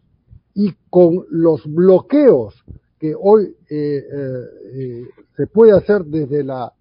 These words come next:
eh, desde la, ah, cibernética, por así decirlo, blindar el software para evitar lo que se llama el chancado electrónico, o sea, el desvío paralelo, como ha existido en algunas partes del mundo, no voy a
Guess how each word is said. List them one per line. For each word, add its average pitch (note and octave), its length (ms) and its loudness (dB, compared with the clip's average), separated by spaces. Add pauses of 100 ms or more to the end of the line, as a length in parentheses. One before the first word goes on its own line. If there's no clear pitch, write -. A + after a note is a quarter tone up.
(120)
eh, A#2+ 240 -14 (480)
desde C#3+ 480 -4
la, C#3 560 -10
ah, B2 300 -12 (100)
cibernética, D3 720 0
por C#3+ 180 -10
así G3+ 220 -8
decirlo, G3 580 -2 (400)
blindar C4 640 6
el F3 160 4
software A3+ 500 2
para F3+ 300 -4
evitar E3+ 340 -4
lo A3+ 140 -6
que F3+ 100 -10
se C3+ 80 -12
llama F#3 360 -6
el E3 200 -6
chancado D#3 720 -4
electrónico, C3+ 580 -10
o F3 40 -8
sea, B3 140 -4
el A#3+ 100 -4
desvío G3 380 0
paralelo, D#3 640 -4 (240)
como D3+ 200 -8
ha E3 60 -2
existido E3+ 400 -6
en C#3+ 80 -6
algunas D3 300 -10
partes D3+ 400 -10
del D#3 120 -10
mundo, F3+ 420 -8
no C3 160 -8
voy C3 200 -6
a B2+ 120 -6